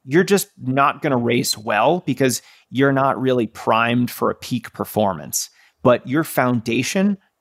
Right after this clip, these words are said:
is still there. You have already built this amazing base or foundation of fitness. You're just not really ready to run very fast. So respect that process and just commit to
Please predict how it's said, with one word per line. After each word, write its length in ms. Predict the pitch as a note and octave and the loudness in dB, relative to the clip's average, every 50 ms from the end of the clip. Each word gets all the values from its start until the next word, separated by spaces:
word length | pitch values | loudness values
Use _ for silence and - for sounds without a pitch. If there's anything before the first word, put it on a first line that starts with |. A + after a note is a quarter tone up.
| _ _ | _ _
is 140 | C3 C3 - | -2 -2 0
still 240 | - - C3+ B2 | 0 0 0 0
there. 300 | A#2 A2 A2 G#2 - - - - _ _ _ _ _ _ _ _ | 2 0 -2 -2 -4 -8 -14 -20 _ _ _ _ _ _ _ _
You 200 | A#2 C#3+ F3+ F3+ | 0 0 0 0
have 120 | D#3+ B2 | 0 0
already 300 | A#2+ C3 D3+ D#3 D3+ C#3+ | 2 2 2 2 0 -2
built 360 | B2 A2 - C3+ C3+ C3 B2 | -6 -4 -2 0 0 0 0
this 160 | - A#2 - | -4 -4 -4
amazing 800 | A#2+ A#2+ A#2 A#2 B2 C3 C3+ C#3 C#3 C#3 C3 B2 B2 A#2+ A2+ A2+ D3 - | -2 -2 -2 -2 0 2 2 2 2 2 0 -2 -2 -4 -6 -10 -6 -2
base 480 | A#2+ A#2 A#2+ B2 C3 - - - - - _ _ _ _ | -2 0 0 0 -2 -2 -4 -4 -6 -8 _ _ _ _
or 140 | A#2 A#2 | 0 0
foundation 760 | - - - A2+ A2+ A2+ A2 B2 A#2+ A#2+ B2+ - - C3+ B2+ B2 | 0 0 0 0 0 0 0 0 0 0 0 0 0 0 0 -2
of 140 | - - A2 | -4 -6 -10
fitness. 580 | - - A#2 G#2+ A2+ D3 E3 F#3 - - - - - - - - - - _ _ | -2 0 0 0 0 0 -2 -2 -2 -4 -6 -8 -14 -20 -20 -20 -20 -20 _ _
You're 240 | - F3+ F#3 A#3 A3+ | -2 0 2 2 2
just 160 | C#4 B3+ A#3 | 0 -2 -2
not 160 | A3+ G3+ E3 | 0 0 2
really 180 | F3+ F3+ E3+ D#3 | 2 2 2 2
ready 280 | C#3 C#3+ D3 C#3+ D3 | 2 2 0 0 0
to 80 | B2 B2+ | -2 -2
run 240 | A#2 B2+ B2 B2 A#2 | 0 2 2 2 2
very 180 | A#2+ A2 G#2 | 0 0 -2
fast. 500 | G#2+ - A2+ G2 E2 - - - - - - _ _ _ _ _ _ | -2 -2 -2 -2 -2 -4 -6 -8 -10 -10 -18 _ _ _ _ _ _
So 480 | - - - A#2+ A2+ A2 A2 A2+ A2 - _ _ | -12 -4 0 2 2 2 0 -2 -6 -10 _ _
respect 400 | - C3 B2+ - - D3+ D#3 - | -2 -2 -2 0 0 0 0 0
that 180 | - F#3 F3+ - | 0 -2 -2 -2
process 640 | - - A2+ G#2+ F#3 - - F#3 F3+ F#3 F3+ - | 0 0 0 0 0 0 0 0 0 0 -2 -4
and 260 | - - - B2+ A#2+ A#2 | -6 -4 -2 -2 -2 0
just 440 | B2 B2+ B2+ A#2+ - - - - - _ _ _ _ _ _ _ _ _ _ _ _ - | 2 2 2 2 0 -2 -6 -8 -14 _ _ _ _ _ _ _ _ _ _ _ _ -8
commit 520 | - D3 A#2+ A#2 B2 C3+ C#3 D3 - _ - | -4 -2 0 2 2 2 0 0 -2 _ -10
to 540 | - - C#3 B2+ A#2+ A#2+ A#2+ A#2 A2+ G#2+ | -4 0 0 2 2 2 0 -2 -4 -6